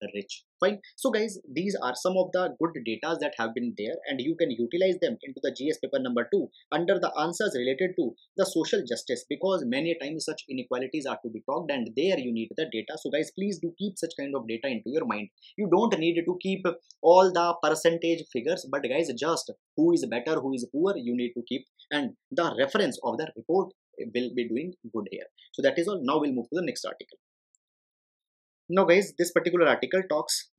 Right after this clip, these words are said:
about, uh, protecting the children, which happens to be the priority of the state. Now guys, what happened into the pandemic? There are so many of the children who had become orphan. And as the children had become orphan, the judiciary had many a times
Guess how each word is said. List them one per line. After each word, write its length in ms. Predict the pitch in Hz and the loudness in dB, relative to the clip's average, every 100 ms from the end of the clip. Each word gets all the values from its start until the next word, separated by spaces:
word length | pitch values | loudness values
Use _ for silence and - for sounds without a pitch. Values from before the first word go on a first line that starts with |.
| _ | _
about, 360 | 131 147 131 123 - - - | 2 4 4 2 -8 -14 -2
uh, 400 | 120 117 113 113 - | 2 2 2 -2 -2
protecting 480 | 131 139 - 151 147 | -2 -2 -4 -4 -2
the 140 | 135 - | -2 0
children, 420 | 120 110 156 175 113 | -2 0 -2 -4 -4
which 260 | 123 135 | -2 -2
happens 320 | 117 - 147 - | -4 -4 -4 -4
to 100 | 131 | -2
be 80 | |
the 140 | 131 131 | -2 -2
priority 400 | 120 117 117 131 | -2 -2 -2 -2
of 140 | 123 113 | -2 -2
the 80 | |
state. 320 | 110 101 113 - _ 135 | -4 -6 -8 -10 _ -6
Now 180 | 147 | -2
guys, 240 | 120 120 - | -2 -2 -4
what 140 | 131 - | -8 -8
happened 320 | 113 - 175 - | -10 -10 -10 -8
into 240 | 127 127 123 | -8 -4 -4
the 100 | 120 - | -6 -6
pandemic? 440 | 101 101 117 156 | -6 -6 -8 -6
There 200 | 123 120 | -2 -2
are 80 | 120 - | -2 -4
so 140 | 143 | -4
many 160 | 131 123 | -2 -2
of 60 | |
the 100 | 117 | -4
children 340 | - 104 131 143 | -6 -4 -4 -4
who 140 | 117 107 | -4 -6
had 100 | 101 | -8
become 280 | 110 160 180 - | -8 -6 -6 -6
orphan. 400 | 107 - 110 - _ _ - | -6 -6 -8 -8 _ _ -4
And 120 | 120 | 0
as 160 | 131 175 | 0 0
the 100 | 175 | 0
children 360 | 139 131 139 131 | 0 0 -2 -4
had 140 | 120 | -6
become 260 | 117 - 113 | -6 -4 -6
orphan, 380 | 95 - 160 165 | -6 -4 -4 0
the 80 | 143 | 0
judiciary 580 | - 113 117 165 170 113 | 0 -2 -2 -2 -4 -4
had 180 | 98 113 | -6 -6
many 340 | 117 113 147 185 | -6 -4 0 0
a 80 | 165 | 0
times 240 | 143 | -2